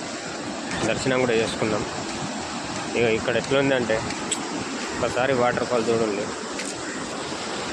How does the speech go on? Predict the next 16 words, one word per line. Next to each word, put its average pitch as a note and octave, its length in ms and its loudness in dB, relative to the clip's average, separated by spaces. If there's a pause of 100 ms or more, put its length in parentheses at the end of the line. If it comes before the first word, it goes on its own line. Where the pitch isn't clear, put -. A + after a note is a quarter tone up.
కళ్ళు A#2+ 260 2 (120)
జీళ్ళు D3 380 2
మరి B2+ 140 4 (120)
పొజిషన్ A#2 380 0
ఉంది A2 180 0
వాటర్ G2+ 260 0
ఫాల్. G#2 180 -2 (1800)
చాలా C#3+ 280 2
అందంగా C#3+ 300 2
ఉంటది. C3 320 2
ఇక్కడ C3+ 220 0 (120)
మరి B2 160 2
అటు B2 160 0
సైడ్ B2+ 220 2
ఒకటి, B2 320 0
అక్కడ A2+ 180 0